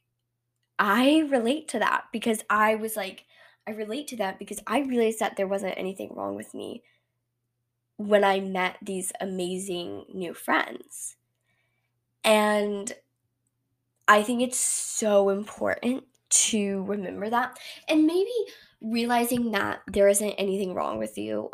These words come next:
um, maybe that isn't super important for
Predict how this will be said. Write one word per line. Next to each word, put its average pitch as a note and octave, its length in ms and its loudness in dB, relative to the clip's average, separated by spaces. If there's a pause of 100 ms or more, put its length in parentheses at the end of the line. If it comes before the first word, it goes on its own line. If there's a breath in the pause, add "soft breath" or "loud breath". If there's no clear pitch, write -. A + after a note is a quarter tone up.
um, G2+ 320 -6
maybe G3+ 300 4
that G#3+ 240 2
isn't F#3+ 340 -4
super - 640 -6
important F#3+ 880 -6 (640 soft breath)
for F#3 640 0